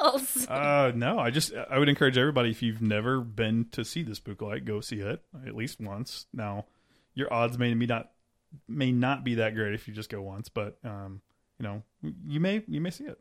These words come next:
Speaker 1: Mm-hmm.
Speaker 2: It's, it's pretty cool. And, and once you see it, you will definitely s-, see something. Um, nobody's ever saw it and just immediately discounted it that I've ever talked to.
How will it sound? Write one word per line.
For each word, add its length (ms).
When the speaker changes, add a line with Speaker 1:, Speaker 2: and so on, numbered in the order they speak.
Speaker 1:
Mm-hmm. 60
Speaker 2:
It's, 260
it's 100
pretty 220
cool. 200
And, 100
and 160
once 200
you 80
see 220
it, 280
you 240
will 80
definitely 360
s-, 180
see 180
something. 380
Um, 420
nobody's 460
ever 180
saw 240
it 60
and 80
just 160
immediately 520
discounted 480
it 200
that 80
I've 180
ever 180
talked 260
to. 80